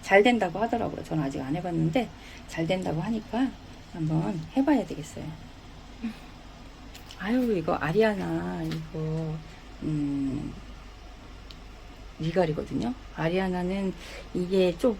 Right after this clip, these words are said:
꽃이 늦게 피거든요. 그래서 지금 가지를 또 한번 쳐줘야 되는지.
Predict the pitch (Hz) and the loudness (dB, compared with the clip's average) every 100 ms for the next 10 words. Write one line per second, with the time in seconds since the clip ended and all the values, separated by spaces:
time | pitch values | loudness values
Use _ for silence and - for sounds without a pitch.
0 | - 359 226 165 175 254 - 196 160 151 | 0 0 2 -2 4 4 6 2 2 0
1 | 147 139 143 156 170 160 156 160 165 160 | 0 -2 -4 -4 -6 -6 -6 -4 -4 -4
2 | - - - - - - 180 226 214 - | -8 -14 -14 -16 -8 -2 2 4 4 4
3 | 262 240 190 - 285 277 294 202 170 185 | 4 4 2 0 0 4 4 4 2 2
4 | 185 165 165 156 147 | 2 0 -2 -2 -2